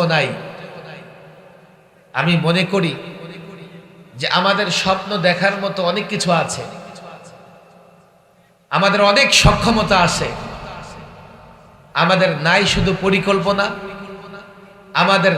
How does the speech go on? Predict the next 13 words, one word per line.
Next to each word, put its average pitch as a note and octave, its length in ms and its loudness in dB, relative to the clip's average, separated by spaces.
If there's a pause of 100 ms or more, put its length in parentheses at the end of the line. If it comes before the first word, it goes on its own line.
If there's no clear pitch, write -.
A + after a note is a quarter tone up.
নাই F3+ 260 4
হিম্মত, F#3+ 540 4
আমাদের D#3+ 440 0
নাই G#3+ 180 0
সাহস, F#3+ 420 2 (1300)
যার F#3 300 4
জন্য G#3 240 0
স্বপ্নগুলো G3+ 640 2
ফিকে G#3+ 380 2
হয়ে F#3 260 8
যায়, F3 180 4
আমাদের G3 300 2
স্বপ্ন F3+ 260 -2